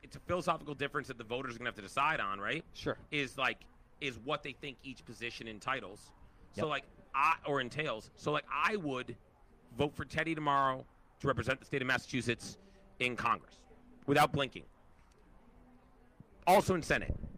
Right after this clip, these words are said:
Speaker 1: I probably would vote for you for both those spots also. But unquestioned, I would vote for you for president.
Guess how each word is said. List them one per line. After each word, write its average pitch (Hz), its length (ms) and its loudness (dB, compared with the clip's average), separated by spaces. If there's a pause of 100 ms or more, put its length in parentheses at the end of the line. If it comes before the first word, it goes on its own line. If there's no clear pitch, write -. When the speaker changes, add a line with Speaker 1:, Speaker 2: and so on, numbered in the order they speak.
(400)
Speaker 1:
I 165 80 8
probably 208 460 4
would 170 140 0
vote 147 220 2
for 139 80 0
you 147 480 0
for 131 100 0
both 127 200 -2
those 123 120 -6
spots 123 280 -2
also. 113 340 -6 (680)
But 180 180 4
unquestioned, 185 520 0
I 123 60 4
would 120 120 -2
vote 117 180 -2
for - 80 -4
you 107 120 0
for 113 100 -6
president. 110 400 2